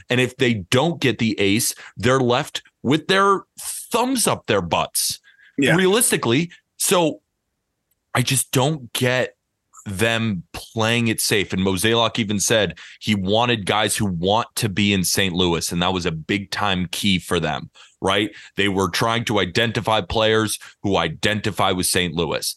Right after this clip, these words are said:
Speaker 1: And Lance Lynn, he responded to A J Pierzynski, and he said, "I'm an hour and a half from the stadium. I can sleep in my bed every night." And this was said on the Foul Territory show.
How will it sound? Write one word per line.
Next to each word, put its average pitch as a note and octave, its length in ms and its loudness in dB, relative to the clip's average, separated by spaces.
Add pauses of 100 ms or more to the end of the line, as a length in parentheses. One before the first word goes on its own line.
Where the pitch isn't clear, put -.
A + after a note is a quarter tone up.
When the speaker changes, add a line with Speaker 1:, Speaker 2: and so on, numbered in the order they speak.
(180)
Speaker 1:
And F#2+ 160 -2
Lance A2+ 400 0
Lynn, B2 280 2
he A2+ 120 2
responded G#2+ 560 0
to G#2 60 0
A G2+ 180 0
J G#2 200 0
Pierzynski, A2 680 0 (220)
and G2 100 0
he F#2+ 80 0
said, F#2+ 420 0
"I'm F2+ 160 0
an F2 60 0
hour G#2 260 0
and A2+ 80 0
a G#2+ 40 0
half A2 260 -2
from G2+ 140 -2
the F2 80 -2
stadium. A2 440 0 (240)
I F2+ 60 -4
can F2+ 160 -2
sleep A#2+ 320 0
in A2+ 80 0
my G#2+ 160 0
bed G2+ 240 0
every G#2 300 2
night." G2+ 360 -2
And F#2+ 120 0
this F#2+ 160 0
was F#2+ 100 -2
said G2 160 0
on F2+ 80 2
the F2 80 0
Foul F2+ 240 2
Territory F#2 480 0
show. E2+ 420 0